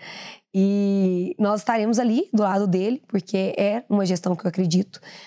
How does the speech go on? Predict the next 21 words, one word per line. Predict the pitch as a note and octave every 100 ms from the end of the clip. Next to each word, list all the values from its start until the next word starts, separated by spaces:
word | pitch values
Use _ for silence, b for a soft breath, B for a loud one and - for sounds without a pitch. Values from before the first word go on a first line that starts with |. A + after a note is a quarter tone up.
| B -
Acredito | F#3+ A#3 G3 A3
também | A3+ A3+
em | A#3+
muitos | A#3+ C#4+ -
prefeitos | - G3 F#3+ F#3 -
da |
minha | F#3 F3
região, | E3+ E3 F3 F3+ _ -
o | E3+
qual | - F#3
estarei | F#3+ G3 F#3+ F#3+ F#3 F#3+
trabalhando | - F#3 F#3+ F#3 F#3 F#3+
ardualmen-, | F#3+ F#3+ F#3+ F#3+ F3+ F3+
arduamente | G3+ G3 F#3+ F3 F3+ G3+ G#3
ao |
lado | F3+ F#3+ E3
deles, | D#3+ F#3 F#3+ - B B B
pra | - F#3+
gente | G3 F#3+
tá | G3
fazendo | G#3 F#3 F#3+ G3+ F#3+